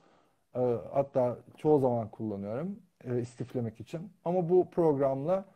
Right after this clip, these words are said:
fotoğrafı işlemek gibi bir, e, şansınız yok. Sadece istiflemek için kullanabilirsiniz. Sonrasında, e, işlemek için, e, Photoshop kullananlar var. Photoshop tek başına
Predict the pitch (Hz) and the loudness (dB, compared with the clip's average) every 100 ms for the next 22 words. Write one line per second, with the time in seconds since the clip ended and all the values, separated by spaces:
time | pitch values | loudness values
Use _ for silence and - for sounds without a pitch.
0 | _ - 160 165 160 - 165 - 165 165 | _ -4 0 2 0 -2 -6 -2 -2 -2
1 | - - _ 139 147 143 139 143 - - | -6 -20 _ -4 -2 0 2 0 -2 -10
2 | 131 120 143 131 143 190 160 107 - 147 | -10 -4 -2 -4 -4 -2 -2 -2 0 0
3 | 151 151 - - 143 127 - 110 - 101 | 0 -6 -12 -8 -6 -8 -10 -14 -12 -12
4 | 95 95 107 110 - 151 233 - _ _ | -12 -14 -14 -16 -12 -12 -12 -16 _ _
5 | _ - _ - 220 214 190 170 156 196 | _ -20 _ 2 4 4 0 -2 2 0
6 | 190 _ - 151 147 143 131 156 - 202 | 0 _ -2 0 0 -2 -4 -8 -4 -4
7 | 202 196 165 180 196 - _ _ _ _ | -2 -4 -4 -4 -6 -16 _ _ _ _
8 | 151 151 151 147 143 143 127 175 208 202 | 0 2 2 0 -2 -4 -6 -6 -6 -4
9 | 208 - 175 156 147 143 135 127 131 185 | -4 -2 2 4 4 2 2 0 2 0
10 | 185 180 175 196 - 202 185 175 180 170 | -2 -8 -4 -6 -2 -4 -2 -6 -4 -4
11 | 156 | -4